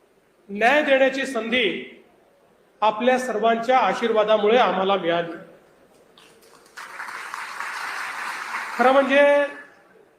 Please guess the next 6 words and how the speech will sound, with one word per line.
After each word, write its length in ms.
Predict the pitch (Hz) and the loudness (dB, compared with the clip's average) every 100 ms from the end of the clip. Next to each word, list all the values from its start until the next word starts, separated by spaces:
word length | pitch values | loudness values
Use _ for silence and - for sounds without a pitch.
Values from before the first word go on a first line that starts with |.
| _ _ _ _ _ _ _ _ _ _ _ _ _ _ _ _ _ _ _ _ | _ _ _ _ _ _ _ _ _ _ _ _ _ _ _ _ _ _ _ _
शेतकऱ्याच्या 760 | - 240 269 277 269 262 269 277 | -4 -4 -2 0 0 0 0 -2
जीवनामध्ये 680 | 240 240 254 233 254 233 185 - - - - _ _ _ _ _ _ _ _ _ _ _ _ _ _ _ _ _ _ _ _ _ _ _ | 0 0 2 4 4 4 2 -4 -12 -20 -20 _ _ _ _ _ _ _ _ _ _ _ _ _ _ _ _ _ _ _ _ _ _ _
जमीन 420 | - 214 226 277 254 | -8 -4 0 0 2
ही 140 | 262 | 2
आईसारखी 680 | 190 214 269 269 254 254 233 | 2 0 2 2 2 2 0
असते 320 | 196 - | 0 0